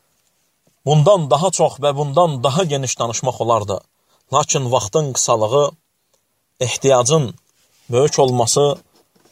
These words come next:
qısa olaraq da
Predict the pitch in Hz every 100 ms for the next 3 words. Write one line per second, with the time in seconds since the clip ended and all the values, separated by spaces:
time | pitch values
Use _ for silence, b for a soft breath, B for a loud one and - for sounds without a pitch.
0 | _ _ _ _ _ _ _ _ _ _
1 | _ _ _ _ _ _ _ _ - -
2 | - 208 165 165 123 110 -